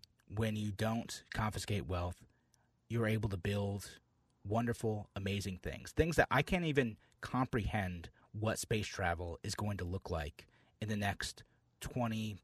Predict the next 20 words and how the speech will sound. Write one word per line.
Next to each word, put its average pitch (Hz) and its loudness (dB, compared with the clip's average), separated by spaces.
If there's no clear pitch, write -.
thirty, 107 2
fifty - -4
years. - -6
You 104 -4
know, 95 0
I'm 113 0
not, 135 4
I'm 127 2
not 127 2
in 98 -2
that 92 -2
stuff. 85 -4
I 104 -4
don't 117 0
know. 82 -6
And 117 2
I 113 4
don't 139 2
want 160 2
politicians 113 2